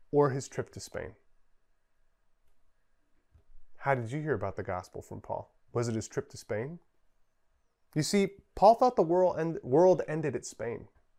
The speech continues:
but God didn't. Paul thought that he needed to be in a city in person to preach the gospel, but God didn't. Paul thought that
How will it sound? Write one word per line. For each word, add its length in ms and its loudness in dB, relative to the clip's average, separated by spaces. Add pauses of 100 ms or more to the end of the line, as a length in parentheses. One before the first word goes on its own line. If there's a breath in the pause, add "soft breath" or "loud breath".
(240)
but 100 -14
God 240 -2
didn't. 260 -10 (1000 soft breath)
Paul 180 10
thought 220 8
that 100 6
he 80 6
needed 300 4
to 60 2
be 180 2
in 80 4
a 60 2
city 580 0
in 180 0
person 480 -4
to 80 -10
preach 320 -6
the 80 -6
gospel, 540 -10 (800)
but 100 -8
God 240 -2
didn't. 260 -8 (920)
Paul 240 8
thought 320 8
that 160 6